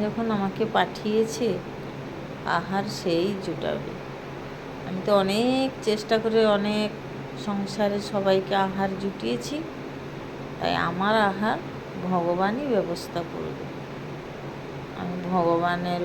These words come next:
উপরে ভরসা করেছি, ভরসা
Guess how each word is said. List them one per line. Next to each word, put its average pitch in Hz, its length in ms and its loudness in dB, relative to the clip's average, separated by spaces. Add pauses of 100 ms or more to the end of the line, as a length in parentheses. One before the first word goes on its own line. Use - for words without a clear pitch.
উপরে 180 320 0 (380)
ভরসা 170 440 0 (120)
করেছি, 180 460 -2 (960)
ভরসা 170 480 -2